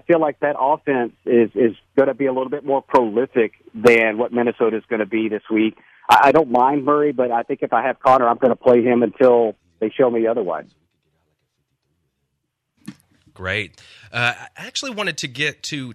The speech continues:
Speaker 2: tight ends here, Josh. Is, uh, is there anybody you like this week? We haven't talked a whole lot about tight end plays. Is, what's your strategy there and maybe some, some plays you like for this week?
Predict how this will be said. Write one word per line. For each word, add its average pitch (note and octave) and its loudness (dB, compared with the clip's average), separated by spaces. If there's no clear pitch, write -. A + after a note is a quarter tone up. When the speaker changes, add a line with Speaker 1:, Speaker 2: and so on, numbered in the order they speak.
Speaker 2:
tight E3+ -12
ends A2 -10
here, F#2 -14
Josh. F#2 -14
Is, G#2+ -14
uh, G#2+ -6
is C3 -12
there D#3+ -2
anybody F#3 -2
you D#3 -10
like B2 -4
this G#2+ -10
week? G#2+ -8
We A#2 -6
haven't A#2 -8
talked A2+ -8
a G#2 -12
whole A2+ -10
lot G#2 -4
about G2 -8
tight G#2+ -4
end G2+ -10
plays. G2 -8
Is, G2 -14
what's A2+ -8
your C#3 -6
strategy C#3 -2
there B2+ -2
and A#2+ -6
maybe A#2+ -4
some, A#2 -10
some A#2 -12
plays A2 -8
you G#2+ -10
like G2 -6
for G#2 -16
this G2 -14
week? G2 -14